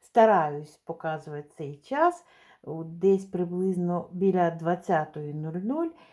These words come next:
І я показую американську вінтажну біжутерію, в основному марковану біжутерію. І я також показую її і продаю.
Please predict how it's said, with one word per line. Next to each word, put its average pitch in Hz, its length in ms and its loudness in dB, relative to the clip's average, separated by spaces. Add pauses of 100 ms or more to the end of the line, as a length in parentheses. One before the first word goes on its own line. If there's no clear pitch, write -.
(500)
І 269 460 0 (500)
я 254 400 0
показую 247 840 2
американську 196 760 -2
вінтажну 170 500 -6
біжутерію, 311 1000 0
в 247 120 -6
основному 220 1040 0 (380)
марковану 294 720 0
біжутерію. 262 840 -4 (880)
І 302 60 -12
я 302 140 -2
також 269 360 -4
показую 247 520 0
її 185 220 -2
і 214 80 -8
продаю. 175 580 -2